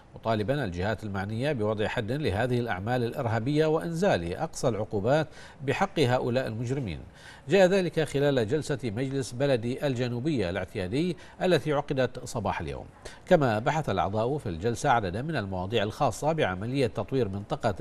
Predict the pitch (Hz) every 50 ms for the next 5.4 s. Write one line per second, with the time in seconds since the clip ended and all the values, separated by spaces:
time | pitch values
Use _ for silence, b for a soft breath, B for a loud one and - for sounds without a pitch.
0 | - 120 107 110 139 120 107 92 - - 143 160 190 175 - B B B B B
1 | B B 208 - - - 156 - - 175 - - 165 139 156 156 151 139 - 175
2 | 165 143 127 117 95 104 113 143 139 113 101 104 123 123 117 107 - - 104 107
3 | 113 113 120 156 170 165 147 104 95 95 95 87 98 123 127 127 - - 104 90
4 | 92 - 92 95 120 139 156 156 135 101 - - 135 135 131 120 101 98 98 98
5 | 92 90 95 113 135 151 156